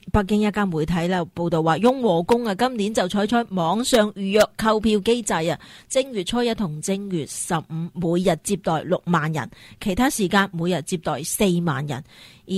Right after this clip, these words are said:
早喺新年前嘅一個禮拜呢，正月初一至初五嘅門票其實已經售罄啊。誒，咁睇嚟善良信神嘅人仲係好多㗎喎，喺中國大陸。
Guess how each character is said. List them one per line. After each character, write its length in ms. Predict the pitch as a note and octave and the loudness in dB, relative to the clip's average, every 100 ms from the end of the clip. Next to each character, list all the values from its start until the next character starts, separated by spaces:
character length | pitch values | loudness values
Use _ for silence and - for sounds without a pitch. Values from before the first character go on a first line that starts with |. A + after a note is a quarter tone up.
| F#3+ | 0
早 180 | A3 C4+ | 0 2
喺 240 | C#4+ B3+ E4 - - - - _ | 2 0 -2 -12 -20 -20 -20 _
新 380 | - E4+ E4+ D4+ | -2 -2 -2 -2
年 200 | G3 F3 | -2 -2
前 320 | - G3 E3+ | 0 -2 0
嘅 60 | G3 | 2
一 60 | - - | 2 2
個 100 | F#3+ | 2
禮 180 | D#3 E3+ | 2 2
拜 200 | F3 F3+ | 0 0
呢， 140 | A3+ - - | -2 -6 -6
正 220 | A#3+ B3 | -6 -4
月 100 | F#3+ | -6
初 220 | - A#3 | -2 -2
一 120 | A3+ A3 | 0 -2
至 260 | - F#3 | -4 -4
初 320 | - A#3+ G#3+ | -4 -2 -2
五 100 | G#3 E3 | -2 -2
嘅 120 | F3 | -2
門 220 | E3 D3 | -2 -4
票 160 | D3+ F#3 | 0 0
其 140 | D#3+ | 0
實 160 | B2+ E3 | -4 -6
已 140 | D3+ E3+ | -6 -2
經 180 | G#3 | -2
售 240 | G3+ F3+ D#3 F3+ | 0 -2 0 2
罄 260 | F#3 D#3+ | 2 0
啊。 140 | C#3+ C#3+ - - - - _ - | -4 -8 -16 -20 -20 -20 _ -6
誒， 160 | A3+ | -6
咁 160 | A#3 A#3+ | -6 -6
睇 180 | A3 G#3+ | -6 -4
嚟 160 | E3 | -4
善 360 | D#3+ - E3 D#3 | -4 -2 -4 -2
良 200 | C#3+ D#3 | -4 -4
信 240 | - F#3+ | -2 -2
神 280 | G3+ D#3 D3+ | 0 -4 -2
嘅 120 | E3+ | 0
人 160 | F3+ D3 | 2 0
仲 160 | E3+ | 0
係 80 | E3 | 0
好 320 | D#3+ E3+ F3+ | 0 0 -4
多 300 | G#3 A#3 A3 | 0 2 2
㗎 80 | F#3+ | 0
喎， 240 | E3+ F3 F#3+ | 0 2 2
喺 40 | |
中 200 | A3 G#3 | -2 -6
國 100 | F3 | -6
大 220 | D#3+ D3+ | -4 -2
陸。 100 | D3+ | -2